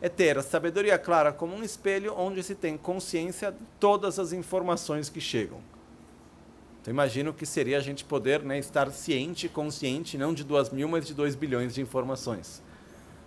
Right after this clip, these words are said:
Ao mesmo tempo, saber digerir, elaborar tudo e colocar tudo junto, né? Então, isso é um pouco a chamada sabedoria clara como um espelho. Então, a sílaba OM representa o nosso potencial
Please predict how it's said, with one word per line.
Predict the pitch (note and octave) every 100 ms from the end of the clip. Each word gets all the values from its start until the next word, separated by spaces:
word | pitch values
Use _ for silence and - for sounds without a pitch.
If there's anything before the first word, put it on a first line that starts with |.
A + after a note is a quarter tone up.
| -
Ao | G2
mesmo | G#2+ A#2
tempo, | B2 C#3 D3+
saber | C#3 A#2+ D3+ D#3+ D#3+
digerir, | A#2 D#3 C3 C#3 C#3 E3
elaborar | C#3+ C#3+ C3 C3 C#3
tudo | C#3 C#3+
e |
colocar | D#3 D3 C#3+ C#3
tudo | C#3 D#3+
junto, | C3 A2 - F2
né? | C#3 - - - - - - - - - - - - - - -
Então, | A2+ G3 F#3
isso | E3+ F#3 - F#3+
é | D#3+
um | F3
pouco | D#3+ D3+ D3+ F3 E3+ - - - - - - - - - - - -
a |
chamada | C3 D#3 D3 D#3
sabedoria | D3 D3+ D3 C#3+ D3+
clara | D3 D3 D3 C#3+
como | D3 E3
um |
espelho. | D#3+ - G#2
Então, | A2+ F#3+ G3+
a |
sílaba | - G#3+ G#3 D#3+ D3+ -
OM | A3 F3+ A#2 A2+ - -
representa | - F#3+ F#3+ F3 G3+ F3
o |
nosso | F3+ A#3 - G#3+
potencial | A3+ A3 G3 F#3 - E3 C3 G#3